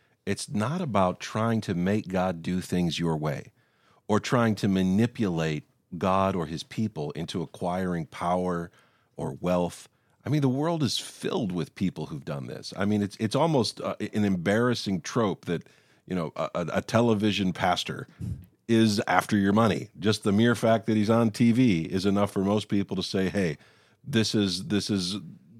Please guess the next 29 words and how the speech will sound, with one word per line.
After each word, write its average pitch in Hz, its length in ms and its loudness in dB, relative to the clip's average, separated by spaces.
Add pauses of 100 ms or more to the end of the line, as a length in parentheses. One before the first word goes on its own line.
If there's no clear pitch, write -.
(120)
this, 104 360 2
these 98 420 2
people 117 320 4
don't 117 260 4
have 113 120 6
a 110 60 2
great 107 220 4
track 104 280 0
record. 95 380 0 (580)
This 104 240 0
is 104 140 2
someone 110 320 4
asking 107 380 2
for 110 120 0
money, 98 260 4
probably 95 440 2
shouldn't 98 300 -2
send 85 240 -2
him 78 100 -8
any." - 260 -12 (420)
This 113 280 0
idea 98 880 0
of 82 420 -4 (200)
using 117 760 0
the 98 100 0
church - 720 -2 (160)
to 104 180 0
accumulate 95 640 0
power. 78 480 -6